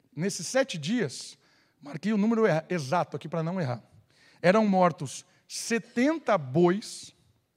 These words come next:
noventa e oito cordeiros, quatorze carneiros e sete bodes. Imagina essa carnificina, o quanto de sangue não era derrubado sobre o altar?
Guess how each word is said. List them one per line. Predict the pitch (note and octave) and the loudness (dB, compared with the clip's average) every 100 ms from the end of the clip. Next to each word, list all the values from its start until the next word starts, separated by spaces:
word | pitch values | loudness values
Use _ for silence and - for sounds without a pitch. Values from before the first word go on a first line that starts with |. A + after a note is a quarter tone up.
| _ _ _ _ | _ _ _ _
noventa | E3+ A3+ F#3+ C#3+ A#3 D#4 - A#3 | 6 8 6 2 0 -2 0 0
e | |
oito | F#3 G3+ G3+ G3+ | 2 0 0 -8
cordeiros, | - G#3+ G#3 C#3+ C3 D#3+ F3 A3 - - _ _ _ _ _ _ _ _ | -2 2 4 2 0 2 0 -6 -12 -20 _ _ _ _ _ _ _ _
quatorze | A3+ G#3+ - - A#3+ D#4 C#4+ A3 | 4 4 2 2 4 4 2 -2
carneiros | G3+ G#3+ F3+ D#3 D#3 D#3+ F#3 A3 - - _ _ _ _ _ - | 0 2 2 0 -2 -2 -2 -8 -12 -20 _ _ _ _ _ -2
e | G3 | 0
sete | - G3+ A3+ A#3 A#3+ A#3+ - _ _ _ _ | 2 4 4 4 -2 -4 -6 _ _ _ _
bodes. | B2 D3+ D#3 A#2+ - - - _ _ _ _ _ _ _ _ _ | -2 4 4 2 -6 -18 -20 _ _ _ _ _ _ _ _ _
Imagina | D#3+ D#3+ D3 C4+ A3+ - _ | -2 0 2 0 0 -4 _
essa | D#3 - D#3 - _ _ _ - | -4 -2 -6 -8 _ _ _ 2
carnificina, | F3+ E3+ C#3+ C#3 C4 C4+ C3 - _ _ _ _ _ - | 4 4 0 -4 -2 -2 -6 -10 _ _ _ _ _ -10
o | - | -6
quanto | - D4+ C4 | 0 0 0
de | G3 | -2
sangue | - - A#3+ G#3 F3 | -4 0 0 2 0
não | F#3 | 2
era | F#3 F3+ | 2 2
derrubado | E3 D#3+ E3+ E3+ | 0 2 2 0
sobre | F3 D#3 | -6 -2
o | D3+ | 0
altar? | C#3 G3 | 0 -2